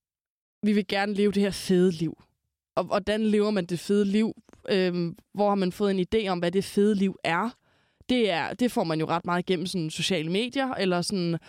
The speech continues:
så er man lige i København og skal lige bruge halvtreds kroner på en kaffe, og sådan, det ved, okay, det kræver penge. Og, og vi har ligesom også en eller anden for-,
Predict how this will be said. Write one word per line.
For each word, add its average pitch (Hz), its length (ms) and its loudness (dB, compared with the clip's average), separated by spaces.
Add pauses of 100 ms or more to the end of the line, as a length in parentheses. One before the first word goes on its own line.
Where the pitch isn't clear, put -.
(140)
så 240 120 0
er 220 40 2
man 196 140 -2
lige 185 80 0
i 180 40 -2
København 190 560 0
og 190 80 -2
skal - 100 -10
lige 196 120 -2
bruge 185 220 -4
halvtreds 190 300 -4
kroner 190 360 0
på 180 160 -6
en 170 80 -4
kaffe, 202 500 0
og 180 120 -2
sådan, 185 240 0 (380)
det 220 100 2
ved, 190 160 2
okay, 196 260 0 (220)
det 208 100 -2
kræver 196 280 0
penge. 285 300 2 (680)
Og, 208 320 2
og 190 120 2
vi 202 60 0
har 262 280 0
ligesom 233 320 -2
også 208 360 -2
en - 80 -2
eller 202 140 0
anden 196 100 -2
for-, 202 100 -4